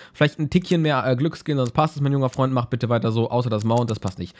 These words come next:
Sitter Server zwei nicht im Video. Mm, okay.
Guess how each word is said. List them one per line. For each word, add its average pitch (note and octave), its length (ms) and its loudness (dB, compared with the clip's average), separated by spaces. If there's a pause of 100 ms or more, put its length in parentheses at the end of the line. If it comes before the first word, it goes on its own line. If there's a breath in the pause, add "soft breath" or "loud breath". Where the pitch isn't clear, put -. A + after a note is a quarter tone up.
(140 loud breath)
Sitter G#3 220 2
Server F3 220 4
zwei F3+ 240 2
nicht F3 180 0
im D3 140 0
Video. G3+ 300 0 (1120)
Mm, C3 400 0
okay. C#3+ 320 2